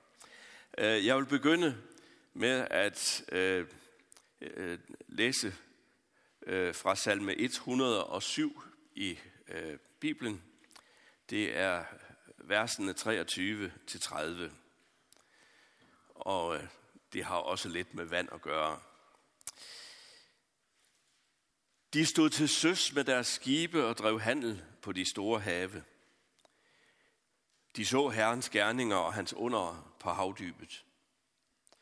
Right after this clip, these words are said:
Når han talte, brød stormvejret løs. Det rejste havets bølger. De steg mod himlen, sank ned i dybet. De blev grebet af rædsel i ulykken,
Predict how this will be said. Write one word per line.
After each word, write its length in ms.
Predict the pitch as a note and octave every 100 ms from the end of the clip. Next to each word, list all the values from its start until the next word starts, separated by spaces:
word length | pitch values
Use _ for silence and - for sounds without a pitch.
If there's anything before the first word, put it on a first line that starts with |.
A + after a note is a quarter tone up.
| - - -
Når 120 | A#2
han 160 | A#2
talte, 580 | A2 A#2+ C3+ D#3+ D3 G#2 F#2+ - -
brød 180 | G2+ G#2
stormvejret 600 | - C3+ C3 B2+ A#2 -
løs. 640 | A2+ C3+ F#2+ - - - - _ _ _ _
Det 120 | - E2+
rejste 360 | F2+ A#2+ -
havets 400 | G2 G#2+ F#2 G2
bølger. 400 | - F#2+ G#2 G2 E2 - _ _ _ _ _ _ _ _ _ _ _ -
De 100 | F#2+
steg 260 | - A2 G#2+
mod 160 | G#2
himlen, 460 | G#2+ A2 C3+ A#2+ G2+ - - _ -
sank 320 | - G2 F2+
ned 140 | G#2
i 80 | G2+
dybet. 540 | F#2+ A2+ - G2 - - _ _ _ _ _ - -
De 80 | A2
blev 160 | A2
grebet 420 | - G#2+ B2 B2+
af 100 | G#2
rædsel 480 | F#2 A#2 A#2+ - G2
i 80 | F2
ulykken, 580 | G#2 C3 A#2+ G#2+ G2